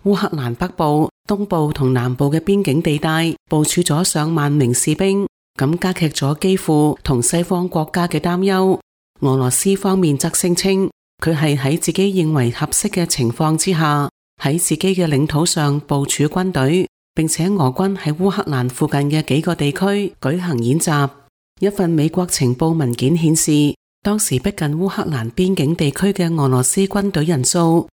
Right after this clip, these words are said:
估計從六萬到九萬人不等，最高可達十七萬五千人。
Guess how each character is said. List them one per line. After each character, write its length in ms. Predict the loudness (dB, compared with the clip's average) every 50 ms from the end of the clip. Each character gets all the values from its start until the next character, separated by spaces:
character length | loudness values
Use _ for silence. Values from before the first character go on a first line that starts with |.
| _
估 160 | -2 -2 -2 0
計 240 | 2 2 0 0
從 220 | 0 0 0 2 2
六 100 | 2 2 0
萬 240 | 0 0 2 0 0
到 160 | 0 0 -2
九 160 | 0 0 0
萬 280 | 2 2 2 0 0 0
人 160 | 0 -2 -2
不 140 | -2 -2 -2
等， 380 | -2 0 0 2 2 2 0 -2 _ _ _ _ _ -6
最 140 | -2 -2 -2
高 200 | 0 0 -2 -2
可 220 | -2 -2 -2 -4
達 200 | -2 -2 -4 -4
十 200 | -2 -4 -4 -4 -4 -6
七 160 | -4 -4 -2
萬 320 | -2 0 0 0 0 0
五 180 | 0 0 0 0
千 260 | 0 0 0 0 2
人。 360 | 2 2 2 2 0 0 -2